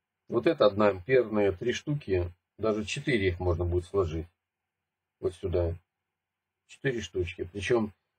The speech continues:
место получается как раз и для разъема, и для индикации, и переключатель. Правда, не такой. Мне-то было все равно какой, поэтому я такой применил. А есть более короткие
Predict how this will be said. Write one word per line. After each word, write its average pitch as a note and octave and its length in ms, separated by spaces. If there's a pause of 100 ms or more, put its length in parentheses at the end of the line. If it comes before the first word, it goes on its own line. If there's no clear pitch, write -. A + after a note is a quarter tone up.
(140)
место C#3+ 340
получается G#2+ 680
как - 140
раз G#2 220
и G#2 60
для G2+ 180
разъема, A2 580
и - 20
для G2 180
индикации, G#2 720
и B2 320 (460)
переключатель. G#2+ 640
Правда, G#2 240
не G#2 120
такой. B2+ 380
Мне-то G#2 360
было A2 200
все B2 160
равно E3 180
какой, F2+ 340
поэтому G#2 340
я G2 60
такой F2 280
применил. F2 460
А G2 100
есть C3 320
более G#2+ 280
короткие E2+ 640